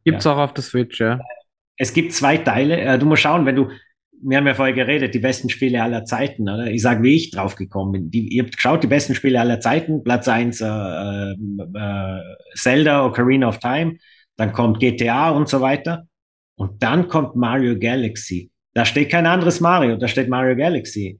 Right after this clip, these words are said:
Speaker 2: Sonst nichts, Mario Galaxy und sogar das zweite dahinter. Und ich hab mir gedacht, oh, ich muss diese Spiele mal anschauen, weil das gibt's nicht, ja. Und ja, ich hab sie gespielt und ja, beste ever.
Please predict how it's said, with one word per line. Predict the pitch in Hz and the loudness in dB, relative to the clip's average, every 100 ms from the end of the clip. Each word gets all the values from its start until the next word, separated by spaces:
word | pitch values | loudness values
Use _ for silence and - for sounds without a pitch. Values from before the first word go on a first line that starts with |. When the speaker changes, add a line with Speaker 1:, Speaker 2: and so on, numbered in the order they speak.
| _ | _
Speaker 2:
Sonst | - 139 - | 0 0 4
nichts, | 180 180 - | 2 2 -2
Mario | 107 117 110 | 0 2 2
Galaxy | 135 180 175 185 190 | 2 2 0 0 0
und | 147 156 | 2 2
sogar | 160 139 | 4 2
das | - | 2
zweite | 143 147 127 | -2 0 -2
dahinter. | 107 92 98 98 - _ _ _ _ _ | -4 -2 -4 -6 -12 _ _ _ _ _
Und | - | 0
ich | 113 | 2
hab | |
mir | 113 | 4
gedacht, | 113 107 - - _ - | 4 2 -2 -16 _ -10
oh, | 90 | -6
ich | - | 0
muss | 110 107 | 0 2
diese | 110 101 | 0 0
Spiele | - 117 120 | 0 0 2
mal | 101 101 | 2 0
anschauen, | 110 117 104 98 | 0 -2 -2 -2
weil | 95 | -4
das | - | -4
gibt's | - - - | -8 -8 -4
nicht, | 98 - | -6 -4
ja. | 90 107 - _ _ _ _ _ | -6 -6 -8 _ _ _ _ _
Und | 113 113 110 | 0 2 4
ja, | 110 | 4
ich | 127 | 4
hab | 123 | 2
sie | |
gespielt | 113 110 120 139 135 117 | 2 2 4 4 4 -2
und | 107 101 | -2 0
ja, | 107 107 - _ _ _ _ _ _ _ _ _ | -2 -6 -14 _ _ _ _ _ _ _ _ _
beste | 120 117 - 110 | -4 -2 0 0
ever. | 123 117 104 - | 0 0 -2 -6